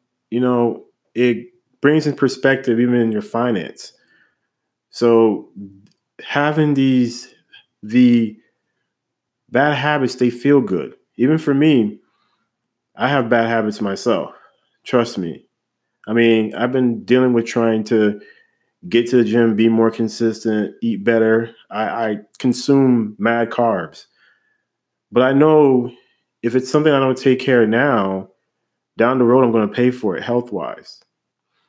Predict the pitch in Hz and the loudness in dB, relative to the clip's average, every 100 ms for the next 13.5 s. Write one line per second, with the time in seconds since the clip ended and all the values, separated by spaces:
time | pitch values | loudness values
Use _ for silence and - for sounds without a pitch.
0 | _ 107 120 127 151 170 170 165 135 127 | _ -4 2 4 2 2 2 0 -2 0
1 | 123 147 120 107 104 - _ _ - 117 | 2 2 2 0 -4 -14 _ _ -6 -6
2 | - 117 123 127 117 104 117 131 123 110 | -2 0 2 2 0 -2 2 4 4 0
3 | 95 110 120 113 98 92 - 113 92 - | -2 -2 0 0 -4 -10 -8 -6 -8 -12
4 | _ _ _ _ _ _ _ - 107 107 | _ _ _ _ _ _ _ -6 -4 0
5 | 107 123 127 127 123 123 117 117 117 110 | 2 2 4 4 2 2 2 2 2 0
6 | 107 101 113 113 95 92 101 95 101 104 | -2 0 0 0 -2 -4 -6 -6 -6 -6
7 | 101 - 92 - 110 90 67 _ _ _ | -6 -8 -12 -10 -8 -8 -12 _ _ _
8 | _ _ _ _ _ _ _ - 131 127 | _ _ _ _ _ _ _ 0 4 6
9 | 113 113 - _ _ _ _ _ _ _ | 4 0 -16 _ _ _ _ _ _ _
10 | _ 104 139 175 175 175 180 202 180 160 | _ -2 0 2 0 0 0 0 0 2
11 | 139 123 87 - _ 107 135 117 123 190 | 2 0 -4 -12 _ -2 -2 0 2 2
12 | 165 147 123 120 117 - 120 - 123 113 | 2 0 2 2 0 -4 -6 -2 0 2
13 | 98 151 131 117 - | 2 2 2 0 -10